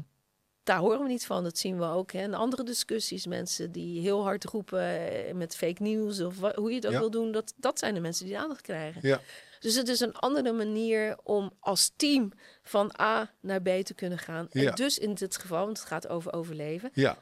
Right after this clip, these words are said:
Speaker 1: om zo'n tocht mee te maken.
Speaker 2: Ja.
Speaker 1: Ja.
Speaker 2: Hens, het boek, dus, ik laat het nog een keer zien. Ziet er trouwens echt mooi uit.
Speaker 1: Ja, dat is heel mooi.
Speaker 2: Je
Speaker 1: Het
Speaker 2: hebt
Speaker 1: is een boek wat je hopelijk altijd in de kast wil hebben, omdat
Speaker 2: Ja.
Speaker 1: het is ook zwaar.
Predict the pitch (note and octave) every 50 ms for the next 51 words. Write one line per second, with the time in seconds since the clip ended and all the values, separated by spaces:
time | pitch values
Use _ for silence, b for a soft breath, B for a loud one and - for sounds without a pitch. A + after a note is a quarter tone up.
0 | _ _ - - C#4 B3 - F3 F#3+ - - F4 - - - G3 D#3+ D3 D#3 -
1 | - F#3 B2 - - - C3+ C3+ - - - b b b b b b b b b
2 | _ _ _ _ - A3 G3+ - - - _ _ _ _ _ _ _ _ - -
3 | A2 B2+ E3 G#3 G#3 - - - - - _ _ _ _ _ - - D#3 D#3 G#2+
4 | D3 G#3 C4 - - - - - - _ - G2+ G#2+ C3+ G#3 A#3+ - - - -
5 | - - C3 C#3 C#3 B2+ - C3+ C3+ C3 B2+ C3 B2 B2 E3 G#3+ C4 C#4 - _
6 | _ _ _ _ _ _ _ - - C3+ B2 A#2+ - B2 A#2 C3+ D#3+ C#3+ G2 G2+
7 | G#2 G#2+ D3+ G3+ E3+ B2 - - _ _ _ _ _ - - - - - D#3 C#3
8 | C3 C#3+ D#3+ D#3+ E3 F3 D#3 D3 D3+ D#3 - B2+ - G#3+ G#3+ G#3+ A3 G#3 G3+ A3+
9 | G#3+ A#3+ A#3 A3+ - G#3+ A3 A3+ A#3+ - A#3 A3+ - - A3 A3+ - A#3 G#3+ G3+
10 | G3 G3 F#3+ F3+ - _ _ _ _ - - - D#4 C#4 - - G#3+ G3 F#3 E3+
11 | E3+ F3+ F3+ G#3 - - A3+ D3 D#3+ G#3 A#3 A3+ - B3+ - A3+ A3 - - -
12 | - A3 A#3+ D4+ -